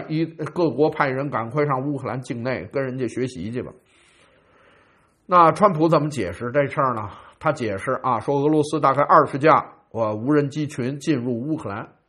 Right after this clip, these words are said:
他给解释了，可能是个失误。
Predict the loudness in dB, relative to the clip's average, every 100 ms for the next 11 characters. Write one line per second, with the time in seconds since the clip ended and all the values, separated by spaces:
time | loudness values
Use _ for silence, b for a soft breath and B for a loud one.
0 | 0 2 2 -2 -6 -12 -12 -14 -16 -18
1 | b b b -4 -2 -2 -4 -4 -4 -6
2 | -8 -4 -2 -2 -6